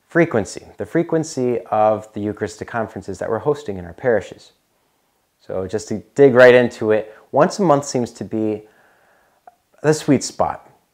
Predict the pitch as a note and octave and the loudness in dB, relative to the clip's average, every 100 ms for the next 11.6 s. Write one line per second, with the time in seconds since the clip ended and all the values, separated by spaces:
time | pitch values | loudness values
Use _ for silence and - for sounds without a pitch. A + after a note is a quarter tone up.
0 | _ _ _ - C3+ D3 C#3+ D#3+ E3 E3 | _ _ _ -6 0 4 8 8 8 4
1 | D#3+ D3+ - - _ _ _ - A#2+ A#2 | 2 2 0 -10 _ _ _ -8 -2 -2
2 | - A#2 A#2 B2 - F#2 F2 E2 - - | -2 -2 -2 -4 -10 -10 -10 -14 -20 -16
3 | G2+ G#2+ G2 G2 F#2+ - F#2+ F#2 G#2+ G#2 | -10 -8 -6 -6 -8 -10 -10 -8 -8 -6
4 | G2+ - D3+ C#3+ A2+ A2+ B2 A2+ A#2+ A#2 | -8 -6 -6 -6 -6 -8 -4 0 0 2
5 | A2+ A2 - G#2+ - - F#2+ - - F#2+ | -2 -4 -8 -8 -8 -12 -12 -12 -6 -4
6 | F#2 F2+ - _ _ _ F#2+ - F2+ E2+ | -4 -8 -20 _ _ _ -16 -8 -8 -8
7 | E2+ D#2 A2 - B2 G2+ - - _ _ | -12 -12 -12 -4 -2 -2 -4 -16 _ _
8 | _ _ - - A2+ G#2 - D#2 - _ | _ _ -18 -6 -4 -4 -6 -20 -20 _
9 | _ _ _ _ _ _ _ _ _ _ | _ _ _ _ _ _ _ _ _ _
10 | _ - D3 E3+ E3+ D3 - D3 C#3 C3 | _ -6 -6 -4 -2 -2 -2 -4 4 4
11 | B2+ - C3 B2 A#2+ - | 4 2 4 4 4 -2